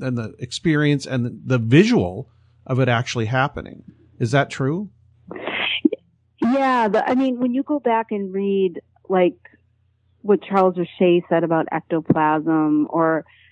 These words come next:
Speaker 2: um, you know, some of the early pioneers of the S P R, like, how they describe it, it's like this fascinating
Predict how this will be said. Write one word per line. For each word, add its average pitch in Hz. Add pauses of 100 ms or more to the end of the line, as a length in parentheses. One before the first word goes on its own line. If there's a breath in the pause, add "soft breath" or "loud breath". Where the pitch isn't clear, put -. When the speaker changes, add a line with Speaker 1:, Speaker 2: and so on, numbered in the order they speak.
(220 soft breath)
Speaker 2:
um, 160 (680)
you 208
know, 180
some 208
of 196
the 175
early 180 (840)
pioneers 180
of 165
the -
S 175 (120)
P 175
R, 165
like, 156
how 165
they 165
describe 165
it, 156
it's 165
like 151
this 151 (800 loud breath)
fascinating 180